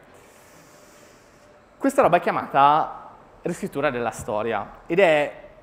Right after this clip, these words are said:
generalmente considerata una pratica terribile per i repository Git. E vedremo perché è considerata una, una pratica terribile.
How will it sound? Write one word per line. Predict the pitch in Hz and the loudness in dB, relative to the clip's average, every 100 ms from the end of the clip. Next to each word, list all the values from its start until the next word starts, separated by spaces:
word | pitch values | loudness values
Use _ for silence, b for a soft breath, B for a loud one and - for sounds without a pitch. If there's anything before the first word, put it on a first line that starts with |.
| - | -16
generalmente | 160 160 240 233 214 208 208 233 233 254 | -10 -2 2 2 2 0 -2 -4 -4 -6
considerata | 247 190 - 151 151 160 170 170 | -4 -8 -8 -2 -2 2 2 2
una | 160 147 | 2 -4
pratica | 151 143 151 143 | -4 -6 -6 -6
terribile | 156 127 123 117 117 113 - - | -4 -6 -6 -12 -8 -10 -10 -14
per | 120 | -10
i | |
repository | 120 117 123 113 110 110 | -10 -10 -14 -16 -14 -12
Git. | 107 104 - 110 - B B B B B B B B B B _ _ _ - | -12 -14 -12 -12 -14 B B B B B B B B B B _ _ _ -12
E | |
vedremo | 135 131 120 110 85 - | -6 -4 -4 -4 -6 -16
perché | - 101 117 113 107 | -14 -8 -4 -2 -4
è | 120 | -10
considerata | 117 - 113 113 110 101 | -14 -10 -8 -4 -4 -4
una, | 123 113 104 101 98 95 95 101 - | -6 -6 -4 -4 -6 -8 -12 -16 -18
una | - 127 | -8 -6
pratica | 127 120 113 | -6 -8 -8
terribile. | 127 104 92 117 104 104 | -6 -8 -8 -10 -10 -12